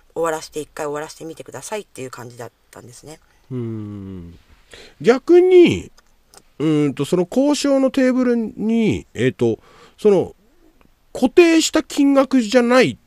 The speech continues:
Speaker 2: 提案をしたらどうすか？変な話。
Speaker 1: どう
Speaker 2: だから、
Speaker 1: ですかね。
Speaker 2: えっと、パーセンテージ、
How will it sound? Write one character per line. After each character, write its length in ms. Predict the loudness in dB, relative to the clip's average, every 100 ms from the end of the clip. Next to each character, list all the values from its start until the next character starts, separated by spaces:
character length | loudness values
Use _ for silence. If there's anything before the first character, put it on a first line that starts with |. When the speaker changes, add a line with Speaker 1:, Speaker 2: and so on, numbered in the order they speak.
| _
Speaker 2:
提 220 | 2 2
案 160 | 2 0
を 20 |
し 100 | -4
た 120 | -6
ら 80 | -6
ど 100 | -8
う 60 | -14
す 100 | -16
か？ 140 | -18 _ _ _ _ _
変 160 | -10 -10
な 80 | -10
話。 300 | -16 -20 -20 _ _ _ _ _ _ _ _ _ _ _ _ -20 _ _ _ _ _ _ _
Speaker 1:
ど 140 | -8
う 40 |
Speaker 2:
だ 100 | -2
か 100 | 0
ら、 140 | 0 -2
Speaker 1:
で 60 |
す 60 | -6
か 80 | -14
ね。 80 | -2
Speaker 2:
え 100 | 0
っ 20 |
と、 360 | 2 2 0 -2 -12 _ _ _ -2
パ 220 | 2 4
ー 40 | 4
セ 160 | 2
ン 140 | 0 2
テ 160 | 2
ー 20 |
ジ、 260 | 2 0 -14